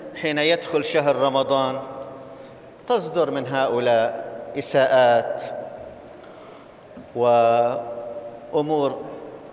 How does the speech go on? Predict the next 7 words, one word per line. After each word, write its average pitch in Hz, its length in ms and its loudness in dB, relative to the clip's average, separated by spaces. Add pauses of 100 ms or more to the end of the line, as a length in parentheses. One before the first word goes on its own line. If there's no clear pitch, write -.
(760)
كانت 127 520 0 (1800)
تسيء 165 400 0
مرات 113 500 2
إلى 107 200 0
الإمام، 107 680 -2
تسيء 113 420 -6
إلى 98 500 0